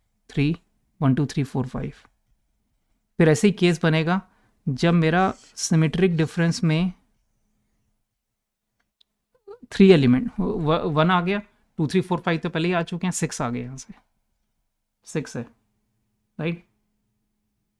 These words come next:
सिक्स आया, यहाँ सिक्स आया, ये बी के एलिमेंट, जो बी, ए के एलिमेंट्स हैं, टू, थ्री, फ़ोर, फ़ाइव यहाँ आ गए, तो ये मेरा सेट बी बन गया, टू, थ्री,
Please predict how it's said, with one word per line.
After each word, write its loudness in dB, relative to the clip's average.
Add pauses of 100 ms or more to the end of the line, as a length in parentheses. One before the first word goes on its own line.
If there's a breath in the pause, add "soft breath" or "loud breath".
(2000)
सिक्स -8
आया, -10 (360 soft breath)
यहाँ 2
सिक्स -2
आया, 4 (280)
ये 4
बी 4
के 4
एलिमेंट, 4
जो -2
बी, 2 (220)
ए 8
के 6
एलिमेंट्स 4
हैं, 4
टू, 0
थ्री, 2
फ़ोर, 0
फ़ाइव 0
यहाँ -2
आ -4
गए, -10 (680 soft breath)
तो 2
ये 2
मेरा 4
सेट -2
बी 0
बन 4
गया, -2 (800)
टू, -2
थ्री, -2